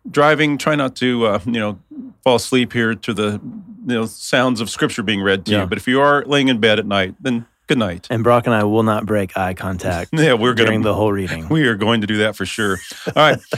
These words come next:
Speaker 1: Uh, Acts chapter two, verses one through four says this. "On the day of Pentecost,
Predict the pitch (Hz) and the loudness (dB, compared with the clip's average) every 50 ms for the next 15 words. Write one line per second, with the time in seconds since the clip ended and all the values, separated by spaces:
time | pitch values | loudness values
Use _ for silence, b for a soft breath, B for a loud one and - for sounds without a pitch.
0 | B B B - 117 117 147 151 - - 190 - 170 143 - 180 165 127 139 139 | B B B -2 2 2 2 2 4 2 2 2 2 0 0 -2 -2 0 -2 -2
1 | 117 123 123 120 127 117 123 107 - 113 113 107 101 - 101 90 82 78 92 82 | 0 0 0 0 0 0 -2 -4 0 0 0 0 0 -4 -8 -8 -6 -6 -6 -6
2 | 82 - - - _ B B B B B B B 139 143 143 139 160 180 208 202 | -6 -10 -14 -16 _ B B B B B B B 2 2 4 4 4 4 4 4
3 | - - 147 131 113 113 107 - - 90 80 87 92 - - | 2 0 -2 0 0 0 -2 -2 -4 -4 -4 -4 -6 -10 -14